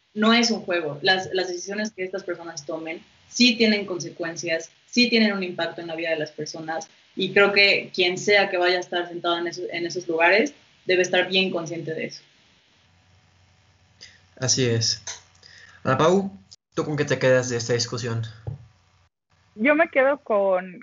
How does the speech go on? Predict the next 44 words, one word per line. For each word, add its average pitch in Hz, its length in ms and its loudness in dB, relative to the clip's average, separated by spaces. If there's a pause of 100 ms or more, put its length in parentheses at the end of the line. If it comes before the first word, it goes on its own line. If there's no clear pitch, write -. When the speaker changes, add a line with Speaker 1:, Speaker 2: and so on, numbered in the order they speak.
Speaker 3:
creo 254 220 4
que 277 120 -4
Fer 254 180 2
nos 226 240 -4
hizo 214 220 -4
abrir 196 260 0
los 196 220 -4
ojos 185 420 -4 (800)
ante, 190 1080 0 (280)
ante 214 200 4
el 220 100 4
no 226 120 4
juzgar, 196 420 2
¿no? 170 200 -10
O - 120 -18
sea, 202 160 6
porque 185 640 -2 (380)
yo 254 100 2
creo 277 160 2
que 262 60 -4
también 220 260 2
estamos 233 340 -2 (680)
estábamos 247 400 2
al 214 180 0
principio 208 380 -4
enojados 214 400 -4
de 208 100 -8
que 190 80 -8
esta 202 200 -6
gente 208 300 -6
llegara 190 240 4
a 202 40 6
un 190 60 -6
puesto 208 280 -4
político 202 680 -2 (460)
porque 214 320 2
la 180 100 4
gente 226 300 2
votara 185 360 2
por 170 140 -2
ellos, 170 320 -6
¿no? - 220 -14 (200)
O 214 80 -20
sea, 175 400 2